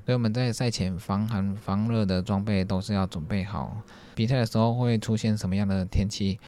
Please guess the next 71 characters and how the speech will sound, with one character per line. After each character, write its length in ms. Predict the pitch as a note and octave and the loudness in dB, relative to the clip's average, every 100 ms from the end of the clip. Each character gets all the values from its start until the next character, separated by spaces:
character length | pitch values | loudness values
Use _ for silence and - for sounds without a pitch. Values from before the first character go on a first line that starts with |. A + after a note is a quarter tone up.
| - | -4
我 60 | |
们 120 | G2+ A2 | 0 2
可 140 | A#2+ | 2
以 240 | G#2+ G2 | 2 2
先 220 | F#2 - G2+ | 0 -2 0
看 200 | G#2+ G2+ | 0 0
当 220 | G#2 G2+ | 0 0
地 180 | A2 G2 | 0 0
的 200 | G2 F2 | 0 -2
天 160 | - G#2 | 0 0
气 160 | - | 0
预 200 | G2+ G2+ | 2 2
测， 340 | F#2+ G#2+ F2+ F2+ | 2 0 0 0
我 40 | |
们 240 | G#2 G#2+ A2 | 2 4 4
再 160 | C3 | 2
准 220 | A#2+ G2+ F#2 | 2 0 2
备 140 | A2+ | 0
一 40 | |
下 160 | G#2+ A2 | 2 0
当 240 | G2+ G2+ | 2 0
天 240 | G2+ G#2 G#2 | 0 0 0
需 260 | - F#2+ | 0 0
要 460 | G#2 F#2+ F#2+ F2+ D#2 A#2+ - - | 2 2 0 -2 -4 -8 -14 -12
注 180 | - G#2 | -2 0
意 60 | G2+ | 2
的 120 | E2+ | 0
地 200 | - F2+ | -2 -2
方。 320 | - D2+ F2 G#2 - | 0 -2 -4 -8 -2
每 140 | A2 | -2
次 160 | - B2 | 2 2
都 160 | A2+ | 4
遇 120 | A#2+ | 4
到 200 | A#2+ A2 | 4 2
下 200 | G#2 A#2+ | 2 2
雨 140 | G2+ E2+ | 2 2
下 240 | - G2+ | 2 0
雪， 240 | G2 - E2 | 0 -2 -2
结 180 | - | 0
果 140 | G#2+ G2 | 2 2
比 140 | F#2 | 0
赛 180 | - A2 | 0 0
结 140 | G#2 | 0
束 240 | F#2 A2 F#2+ | 0 2 0
天 200 | - G#2+ | 2 2
气 140 | G#2+ | 2
才 160 | G2+ F#2 | 0 0
变 180 | G2+ G2 | 0 0
好。 240 | - C#2 - - - | -2 -6 -10 -18 -4
在 100 | B2+ | 0
欧 160 | A#2+ | 2
洲 160 | A2+ A#2+ | 2 2
为 140 | B2 | 2
什 120 | A#2 A2 | 2 2
么 220 | F#2+ G2 | 2 4
那 80 | A2+ | 4
么 140 | A2+ | 4
多 420 | G2+ G2+ G#2 G2+ A#2 F#2 | 4 4 4 2 0 0
人 180 | F2+ | 0
下 260 | F2 - A2+ | 0 2 4
午 140 | F#2+ | 4
三 220 | E2+ A2 G2+ | 2 0 2
点 180 | E2+ | -2
四 140 | E2 A2 | -2 -2
点 200 | F#2 D2 - | -2 -2 -2
都 140 | A2 G#2 | 0 2
在 220 | A#2 G#2 | 4 4
外 120 | G#2+ | 4
面 140 | G2+ | 4
喝 180 | G2 G2+ | 2 2
酒？ 260 | F#2+ E2 | 2 -2